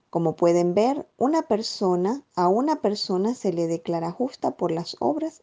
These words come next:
y no solo por la fe. De igual manera, no fue declarada justa por las obras aún la prostituta Rahab cuando hospedó a los espías y les ayudó a huir por otro camino,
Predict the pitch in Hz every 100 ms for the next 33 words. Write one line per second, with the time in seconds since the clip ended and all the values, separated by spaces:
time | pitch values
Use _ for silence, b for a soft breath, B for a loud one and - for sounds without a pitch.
0 | _ 185 175 190 - 220 294 294 208 170
1 | - - 160 _ _ _ _ b b b
2 | b 180 165 175 185 202 196 180 160 160
3 | _ b b b - 185 202 - 262 294
4 | 285 190 180 185 185 214 - 285 - 285
5 | 285 196 170 175 - 196 214 214 214 -
6 | 170 170 220 254 233 185 185 - 180 180
7 | 196 190 185 175 170 170 - 208 277 _
8 | b b b - 196 190 180 180 - 175
9 | 170 185 233 196 185 175 - - 208 190
10 | 170 _ _ b b b b _ 214 220
11 | 180 170 - 165 160 170 180 196 190 190
12 | 214 214 208 _ _ _ - 170 196 208
13 | 240 226 247 277 220 180